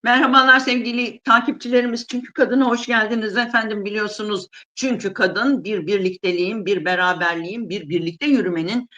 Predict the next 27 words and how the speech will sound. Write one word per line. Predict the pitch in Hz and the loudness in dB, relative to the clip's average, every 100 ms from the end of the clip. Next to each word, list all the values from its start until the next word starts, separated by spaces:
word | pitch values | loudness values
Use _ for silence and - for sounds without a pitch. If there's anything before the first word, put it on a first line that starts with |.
| - - | -14 -4
amacını | 190 165 185 185 | -2 0 -2 -4
taşıyan | 175 - - 175 180 | -4 -6 0 2 2
bir | 165 - _ _ _ | -2 -4 _ _ _
topluluk. | - - 180 151 - - - _ _ | -8 -4 -2 0 -2 -8 -20 _ _
Ee, | 151 156 151 | -6 -4 -2
hepinizin | - 254 202 156 202 240 - - | -4 -2 -4 -4 -6 -8 -12 -4
abone | 214 233 240 | 0 0 0
olmanızı | 214 165 151 143 143 156 220 _ _ | 0 -2 -2 -2 -2 -4 -4 _ _
ve | 202 233 277 - | -4 -2 -2 0
takipçi | 226 190 - - - 208 | 2 2 0 -12 -2 0
olmanızı, | 165 151 139 127 131 135 - - | 2 0 -2 -4 -4 -4 -8 -4
en | 247 | 0
azından | 262 247 220 208 202 | 0 0 0 0 0
bir, | 202 190 - | -2 -2 -4
e, | 151 156 147 202 | -4 -2 -2 -4
beğeni | 220 220 233 214 156 | -4 -6 -4 -4 -2
ya | 160 151 | -2 -2
da | 147 | -4
bir, | 180 175 143 - | 0 0 0 -4
e, | 143 143 139 135 135 | -2 0 0 -2 -2
tık | 339 - | -4 -2
atmanızı | 143 - 165 147 139 139 - - | -4 -4 -6 -4 -4 -4 -4 -4
o, | 147 131 - _ _ | -2 -2 -6 _ _
e, | 139 | -4
yorumlara | 135 131 139 175 147 143 139 170 202 - - 294 | -2 -2 2 2 2 0 0 0 -4 -12 -4 0
rica | 277 226 170 | 2 4 2
ediyoruz. | 139 143 139 185 | 0 -2 -2 -4